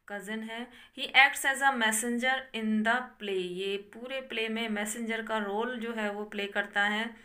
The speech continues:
तो ये क्वेश्चन पूछा जा सकता है कि who is the messenger, uh, of the, uh, in the play, या who acts as a messenger in the play, तो रॉस है वो। He brings Macbeth the news of,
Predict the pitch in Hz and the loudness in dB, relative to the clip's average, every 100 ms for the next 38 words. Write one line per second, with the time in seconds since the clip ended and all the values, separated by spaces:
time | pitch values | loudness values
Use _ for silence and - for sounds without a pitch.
0 | - - - _ 190 196 208 214 214 233 | -20 -20 -20 _ -14 -10 -10 -8 -6 -4
1 | 220 226 233 254 240 - - - 226 226 | -6 -8 -4 -2 -2 -4 -8 -2 -2 0
2 | 226 226 226 233 226 214 220 220 214 214 | -4 -8 -10 -10 -6 -4 -4 -4 -4 -2
3 | 202 196 196 202 202 214 214 214 208 190 | -2 -4 -6 -6 -4 -2 -4 -8 -10 -8
4 | 190 190 190 196 185 185 196 190 - _ | -8 -8 -8 -8 -8 -10 -10 -12 -16 _
5 | _ _ _ _ - 196 185 185 190 196 | _ _ _ _ -18 -14 -12 -12 -12 -10
6 | 196 190 - 190 220 - - - - - | -8 -8 -4 -4 -4 -6 -16 -20 -20 -20
7 | - - _ 196 196 208 220 - 214 214 | -20 -20 _ -10 -8 -6 -2 4 4 2
8 | - 214 202 208 196 196 214 202 202 196 | -2 -2 -2 -2 -2 -2 -4 -4 -4 -4
9 | 196 196 185 196 220 226 196 180 208 - | -4 -4 -4 -6 -6 -4 -2 0 0 -2
10 | 214 226 262 277 - 233 226 247 277 269 | -4 -6 -8 -12 -6 -6 0 0 0 0
11 | 233 233 233 240 240 262 - - - _ | 4 4 4 2 4 2 -4 -20 -20 _
12 | 208 202 226 254 226 220 220 | -12 -10 -10 -10 -8 -6 -6